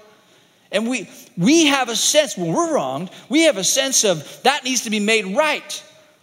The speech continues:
But when we hurt others, somehow it's not that important, not, not that big of a priority. Well, if you look at it from our relationship with God,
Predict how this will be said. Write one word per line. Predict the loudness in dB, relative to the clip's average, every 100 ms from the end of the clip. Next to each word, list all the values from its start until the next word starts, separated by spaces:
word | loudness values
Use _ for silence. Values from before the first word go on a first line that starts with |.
| _
But | -6
when | -4 -2
we | 0 0
hurt | 0 -2
others, | -2 -4 -6 -6 -6 -6 -12 -18 _ _ _ _ _ -10
somehow | -6 -4 -4 -6
it's | -6
not | -8 -4
that | -4
important, | -6 -6 -8 -6 -6
not, | -6
not | -6 -10 -8
that | -8
big | -6
of | -8
a | -10
priority. | -6 -6 -4 -6 -8 -14 -20 _ _ _ _ _ _ -2
Well, | -2 0
if | -6
you | -6 -2
look | 0 0
at | -2
it | -2
from | -2 0
our | 0
relationship | -2 0 0 -2 -4
with | -6 -6
God, | -4 -2 -4